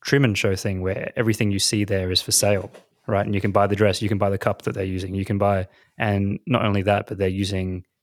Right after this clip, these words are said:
things like Instagram to promote deals they have with asos and, and H and M and all these other things, right? So I think that, <laughs> you know, I just feel like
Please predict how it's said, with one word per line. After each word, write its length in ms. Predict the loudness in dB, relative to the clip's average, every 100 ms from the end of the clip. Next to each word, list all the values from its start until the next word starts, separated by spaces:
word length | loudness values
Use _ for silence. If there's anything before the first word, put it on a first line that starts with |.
| _
things 240 | -4 -2
like 140 | -4 -4
Instagram 600 | -4 -2 -2 -2 -2 -4
to 60 | -6
promote 500 | -4 0 0 -2 -6 _ _ -14 -2
deals 360 | 2 2 2
they 120 | -2
have 240 | -2 -4 -4
with 180 | -8 -6
asos 600 | -2 0 -2 -2 -4 -4
and, 300 | -6 -8 -10 -16 _ -8
and 260 | -6 -4 -4
H 180 | -4
and 100 | -2
M 180 | 0 0
and 120 | -2
all 60 | -2
these 120 | -2
other 140 | -2 -4
things, 380 | -4 -4 -6 -8
right? 260 | -10 -6
So 200 | -2 2
I 60 | 2
think 300 | 2 -2 -4 _ _ -6
that, 480 | -4 -2 -2 -6 -6 -2
<laughs> 160 | -2 0
you 140 | -2 -2
know, 340 | -4 -4 -6
I 80 | -4
just 180 | -4 -6
feel 300 | -4 0 2
like 500 | 2 0 -2 -10 -20